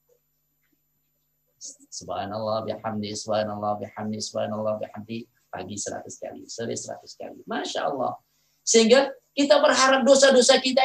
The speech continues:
ini terlalu dibersihkan oleh Allah. Ada kelapangan jiwa, ada kelapangan dada. Dan itu yang mahal dalam kehidupan ini. Karena orang yang lapang dan, apa, jiwanya,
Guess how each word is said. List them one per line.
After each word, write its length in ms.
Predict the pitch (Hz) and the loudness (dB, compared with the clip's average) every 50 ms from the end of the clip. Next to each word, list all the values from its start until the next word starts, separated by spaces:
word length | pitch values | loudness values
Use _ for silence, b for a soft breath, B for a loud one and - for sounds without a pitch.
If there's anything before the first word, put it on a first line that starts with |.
| 262 | 2
ini 80 | 277 285 | 0 0
terlalu 400 | - 269 269 277 269 277 311 302 247 240 | 0 2 4 4 4 4 4 2 2 2
dibersihkan 480 | 262 269 254 - 277 285 - 269 247 | 2 2 2 2 2 4 6 6 6
oleh 180 | 240 240 226 220 | 6 4 4 6
Allah. 460 | - 170 165 156 143 127 120 - - - _ _ _ _ _ _ _ _ _ - | 4 4 4 6 4 4 4 2 -4 -10 _ _ _ _ _ _ _ _ _ -2
Ada 320 | 220 233 247 233 240 233 240 | 0 2 4 4 4 4 4
kelapangan 480 | 226 220 208 214 220 202 202 202 190 - - | 4 4 4 4 2 0 0 -2 -6 -4 -4
jiwa, 400 | 185 240 254 233 220 202 202 - | -2 -2 0 4 4 4 4 4
ada 240 | 226 226 226 - - | 0 0 0 -2 0
kelapangan 480 | 202 196 190 - 185 175 180 180 175 | 0 -2 0 0 -2 -4 -4 -2 2
dada. 320 | 202 214 214 185 - - - - | 2 4 4 4 2 2 -2 2
Dan 160 | 220 226 240 | 2 4 4
itu 240 | 277 277 240 285 277 | 4 -2 -2 0 0
yang 160 | 285 277 277 | 0 0 0
mahal 640 | 285 285 285 277 240 233 - - 262 302 320 285 254 | -2 -2 0 0 0 -2 -2 2 4 6 6 6 6
dalam 320 | - 214 202 196 185 180 165 | 6 6 6 6 4 0 0
kehidupan 400 | 170 165 165 147 143 135 127 120 | -2 -2 -2 -2 -2 -4 -4 -4
ini. 240 | 120 120 110 104 90 _ _ _ _ _ _ _ _ _ _ - | -6 -6 -8 -8 -14 _ _ _ _ _ _ _ _ _ _ 0
Karena 240 | 180 180 185 - | 2 2 2 4
orang 240 | 262 285 285 277 262 | 6 6 6 6 8
yang 160 | 233 214 202 | 6 6 6
lapang 480 | 202 240 294 302 302 - 277 269 240 220 | 6 4 4 4 4 2 0 0 2 4
dan, 240 | 196 214 214 208 214 _ _ _ _ _ _ _ _ _ _ _ _ _ _ | 4 4 4 4 -4 _ _ _ _ _ _ _ _ _ _ _ _ _ _
apa, 320 | - 165 - 127 135 127 151 | -2 0 2 2 0 0 2
jiwanya, 640 | 165 226 262 262 262 220 156 175 226 262 - - | 2 2 4 6 6 6 6 4 2 0 -2 -8